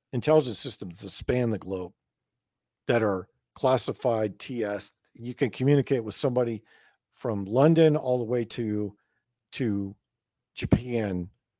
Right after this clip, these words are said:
via computer almost instantaneously. We built the apparatus to do that throughout two thousand, from almost nineteen ninety-eight all the way through the end of two thousand eleven when we fought the war on terror. And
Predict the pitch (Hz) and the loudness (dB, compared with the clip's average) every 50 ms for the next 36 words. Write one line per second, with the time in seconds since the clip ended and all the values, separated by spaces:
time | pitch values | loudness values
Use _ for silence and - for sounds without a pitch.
0 | _ _ _ _ _ - 110 120 127 127 117 - 113 98 - - - 123 113 104 | _ _ _ _ _ -6 -2 0 2 2 2 0 -2 -6 -4 -4 -2 0 0 0
1 | 101 107 - - 131 127 127 127 - - - 110 98 - - 101 95 - 110 107 | 0 0 2 4 4 4 4 2 0 -2 -2 -4 -4 -4 -6 -8 -8 -8 -6 -6
2 | 98 98 104 110 - - - 123 110 104 92 - 127 139 139 - 139 123 113 113 | -6 -6 -6 -6 -8 -8 -6 -6 -6 2 6 6 8 8 6 2 0 -2 0 0
3 | 110 - 113 117 113 110 104 - - 104 90 104 104 98 101 98 98 95 - _ | 0 0 0 0 0 -2 -4 -6 -8 -8 -6 -4 -4 -2 -2 -2 -4 -6 -10 _
4 | _ _ _ _ _ _ _ _ - - 117 117 113 120 120 117 - - 131 117 | _ _ _ _ _ _ _ _ -4 0 4 6 6 6 4 2 -2 -4 -6 -4
5 | - - 120 117 113 110 110 104 - 175 147 - 127 110 104 113 - _ - 139 | -2 -2 -2 0 0 0 -2 -2 -4 -6 -4 -2 0 0 0 -2 -6 _ 2 6
6 | 151 170 175 156 - - 160 147 139 - - 135 127 123 123 120 117 113 113 113 | 6 8 8 6 4 2 0 0 0 0 -2 -4 -2 0 0 0 0 0 0 0
7 | 110 107 110 117 - 131 120 120 120 113 110 110 107 98 - - 110 107 107 107 | 0 -2 -2 -2 0 2 2 2 2 2 0 0 -2 -2 -6 -8 -6 -4 -2 -2
8 | 104 104 101 95 - _ _ _ _ _ _ _ _ _ _ - 113 113 113 110 | -2 -2 -4 -6 -8 _ _ _ _ _ _ _ _ _ _ -4 -2 0 0 0
9 | 101 95 - - - 110 - - 104 101 98 90 92 92 95 95 90 90 90 87 | 0 -2 -6 -8 -8 -6 -4 -2 -2 -2 -2 -4 -6 -6 -4 -4 -4 -6 -6 -6
10 | 87 90 90 90 85 - 104 92 - - 90 85 82 80 80 78 - 76 - - | -6 -4 -4 -4 -4 -2 -4 -4 -4 -4 -6 -6 -6 -8 -8 -10 -10 -12 -12 -14
11 | - _ _ _ _ _ _ _ _ _ _ _ _ _ _ _ _ _ _ _ | -18 _ _ _ _ _ _ _ _ _ _ _ _ _ _ _ _ _ _ _
12 | _ _ _ _ _ _ _ - - 120 113 104 - | _ _ _ _ _ _ _ 0 4 4 4 4 2